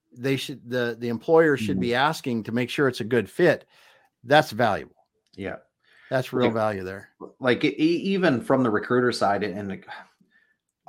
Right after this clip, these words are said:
Speaker 2: I'm not s-, sell-, I, I, I don't wanna speak for recruiters or, or whatnot, and, and I'm not selling anything here, but I'm
Speaker 1: Yeah.
Speaker 2: like, w-, one of our strategies is,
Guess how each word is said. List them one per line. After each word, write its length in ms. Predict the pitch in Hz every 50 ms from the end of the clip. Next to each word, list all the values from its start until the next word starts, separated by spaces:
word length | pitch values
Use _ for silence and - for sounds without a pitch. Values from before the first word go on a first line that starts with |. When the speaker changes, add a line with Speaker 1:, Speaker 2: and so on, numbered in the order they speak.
| - - - -
Speaker 2:
I'm 240 | - 107 120 117 113
not 400 | 117 117 117 113 113 - - _ _ _ _ _ _ _ _
s-, 240 | - - - - - _ _
sell-, 280 | - - 131 123 123
I, 400 | 120 120 117 117 - 110 117 117 113 - -
I, 60 | 120
I 20 |
don't 120 | 123 143 147
wanna 140 | 147 139 123
speak 360 | - - - 131 131 - -
for 180 | - 123 113 104
recruiters 560 | 104 101 104 - 120 120 117 117 117 113 113
or, 160 | 110 101 104
or 180 | - 104 110 107
whatnot, 400 | 104 107 92 110 110 107 107 107
and, 160 | 104 98 101
and 120 | - 107
I'm 200 | 107 101 98 95 - _
not 320 | - 104 110 107 - -
selling 340 | - - 123 123 123 120 113 107
anything 360 | 101 95 90 - 98 95 95
here, 200 | 95 101 98 92
but 140 | 87 104 101
I'm 100 | 101 143
Speaker 1:
Yeah. 180 | 147 139 123 - - - - - - -
Speaker 2:
like, 220 | - 113 104 -
w-, 200 | 113 110 113 113
one 280 | - 101 113 127 135 135
of 260 | 127 120 107 - - _ _ -
our 180 | 117 127 131 127
strategies 840 | - - 117 110 110 104 107 98 107 110 104 101 98 - - - - -
is, 640 | 107 104 101 98 101 98 95 - - - - -